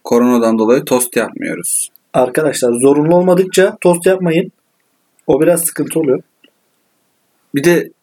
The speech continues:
Speaker 1: şey ya, koronadan dolayı kaşar sayısını da azaltmışlar.
Speaker 2: Aynen. Bayağı azaldı o.
Speaker 1: Ben normalde dört kaşarlı seviyordum.
Speaker 2: İki, ben iki tane yedim geçen.
Speaker 1: Ben dört kaşar.
Speaker 2: Hiç.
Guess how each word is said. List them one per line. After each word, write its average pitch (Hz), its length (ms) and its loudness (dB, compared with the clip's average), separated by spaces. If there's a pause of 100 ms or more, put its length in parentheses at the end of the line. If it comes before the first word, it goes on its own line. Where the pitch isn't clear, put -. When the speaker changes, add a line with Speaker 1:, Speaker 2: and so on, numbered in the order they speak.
(400)
Speaker 1:
şey 147 260 2
ya, 120 360 -2
koronadan 135 480 2
dolayı 120 360 0
kaşar 127 320 -2
sayısını 120 380 0
da 110 60 4
azaltmışlar. - 640 -8 (600)
Speaker 2:
Aynen. 135 340 0 (440)
Bayağı 139 260 4
azaldı 123 380 0
o. 117 140 -6 (280)
Speaker 1:
Ben 131 180 2
normalde 139 380 4
dört 139 200 4
kaşarlı 120 400 -2
seviyordum. 95 520 -2 (680)
Speaker 2:
İki, 156 500 0
ben 156 180 0
iki 156 160 -8
tane 151 260 0
yedim 127 200 -2
geçen. 120 300 -6 (320)
Speaker 1:
Ben 135 380 -2 (720)
dört 165 220 4
kaşar. 180 320 0
Speaker 2:
Hiç. - 320 -2